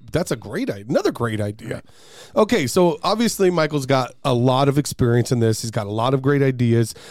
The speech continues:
Speaker 1: Um, Michael, before I let you get out of here, uh, if people are interested in talking to you, as you said, you'll consult them for free. There's no obligation.
Speaker 2: Mm-hmm.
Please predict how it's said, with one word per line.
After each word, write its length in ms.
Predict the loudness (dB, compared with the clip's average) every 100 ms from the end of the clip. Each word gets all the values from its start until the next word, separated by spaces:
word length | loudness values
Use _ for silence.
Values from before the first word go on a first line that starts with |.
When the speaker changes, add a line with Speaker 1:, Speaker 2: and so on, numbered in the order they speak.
| -20 -12 -2
Speaker 1:
Um, 280 | 2 4 2 2
Michael, 240 | 2 2
before 320 | 0 2 2
I 60 | 4
let 160 | 2
you 80 | 0
get 160 | 2 2
out 180 | 2 0
of 80 |
here, 340 | 0 0 0 0 -2
uh, 120 | 0
if 180 | 0 0
people 360 | 0 0 -2 0
are 180 | 0 2
interested 640 | 0 0 -2 0 2 0 0
in 160 | -2 0
talking 420 | 0 -2 -2 -4
to 160 | 0
you, 220 | 2 4 4
as 160 | 2
you 80 | -2
said, 260 | 0 0 0
you'll 80 | -2
consult 460 | -4 -2 -2 0
them 140 | 0 -2
for 100 | -6
free. 320 | -4 0 2
There's 240 | 0 -2
no 220 | 2 2
obligation. 720 | 2 2 0 2 2 2 0 -2
Speaker 2:
Mm-hmm. 240 | -6 -12